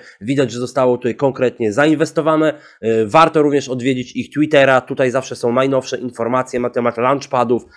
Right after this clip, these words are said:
a więc tak naprawdę na temat tego, czym dzisiaj się będziemy, słuchajcie, y, zajmować. No i oczywiście, jeżeli chcecie z tego skorzystać,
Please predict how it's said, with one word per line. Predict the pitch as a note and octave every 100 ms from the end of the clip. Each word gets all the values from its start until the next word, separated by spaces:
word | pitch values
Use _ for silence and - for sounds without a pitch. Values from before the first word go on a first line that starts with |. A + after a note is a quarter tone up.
| -
a | A#2+
więc | B2 -
tak | C#3
naprawdę | C#3 C3 C3 A#2
na | B2
temat | A#2+ B2+ A#2+ -
tego, | B2+ A#2
czym | A#2 C3 A#2 - - G2
dzisiaj | G#2 C#3+ C3 A2 - _
się | - B2+ A2 F2+
będziemy, | G2+ A#2 C3 B2
słuchajcie, | - - A#2+ - A#2 - - A2
y, | A2+ G#2+
zajmować. | D3+ E3 E3+ F3 F3 - _ _
No | B2+ D#3+
i |
oczywiście, | F3 D#3+ D3+ C#3+ - C#3+ - -
jeżeli | C3+ D3 C#3+
chcecie | C#3 C3+ C3+ A#2+
z | -
tego | C#3 B2+ A#2+
skorzystać, | - - D3+ C#3+ D#3 D3+ C3+ C3